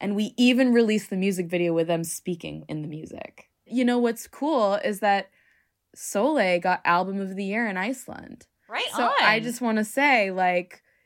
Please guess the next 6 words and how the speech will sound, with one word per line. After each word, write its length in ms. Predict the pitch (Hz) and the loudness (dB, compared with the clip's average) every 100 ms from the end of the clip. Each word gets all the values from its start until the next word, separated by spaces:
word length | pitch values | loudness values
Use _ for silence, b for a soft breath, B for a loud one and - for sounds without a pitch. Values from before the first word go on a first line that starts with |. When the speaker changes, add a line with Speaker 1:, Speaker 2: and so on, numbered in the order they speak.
| - | -8
Speaker 1:
independent 540 | 208 196 220 214 196 - | -6 -4 -4 -4 -4 0
artists, 480 | 214 262 196 185 | 2 2 0 -4
do 140 | - 202 | -8 -6
your 240 | 196 185 | -4 -4
thing, 720 | 175 247 277 196 180 180 196 - _ | -4 -2 -2 -2 -4 -6 -10 -12 _
and 580 | 214 202 196 196 190 | -2 0 0 0 -4